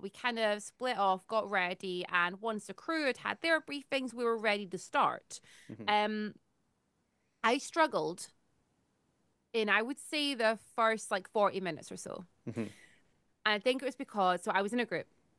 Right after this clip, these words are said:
Speaker 1: Didn't really know many people who were there in this group. And I was, like, so scared to roleplay because I was worried in case I'd forgotten details about my character. <laughs>
Speaker 2: Yeah, so
Speaker 1: And I was, like, scared to roleplay. And I was like, "Oh,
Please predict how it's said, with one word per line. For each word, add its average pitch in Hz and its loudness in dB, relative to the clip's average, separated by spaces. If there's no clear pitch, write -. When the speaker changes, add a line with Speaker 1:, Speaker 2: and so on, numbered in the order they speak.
Speaker 1:
Didn't 320 2
really 311 2
know 294 4
many 269 0
people 247 -4
who 233 2
were 233 0
there 226 2
in 214 2
this 208 -4
group. 262 0
And 208 2
I 202 -2
was, 202 -8
like, 190 -4
so 302 0
scared 247 0
to - -10
roleplay 226 0
because 254 2
I 240 2
was 247 -4
worried 233 2
in 240 -8
case 226 -10
I'd 226 -6
forgotten 220 0
details 202 -4
about 190 -2
my 185 -8
character. 180 2
<laughs> - -12
Speaker 2:
Yeah, 117 2
so 131 -4
Speaker 1:
And 127 -2
I 285 6
was, 311 0
like, 339 -6
scared 277 2
to 370 -6
roleplay. 262 0
And 294 0
I 277 0
was 262 -6
like, 247 -4
"Oh, 226 2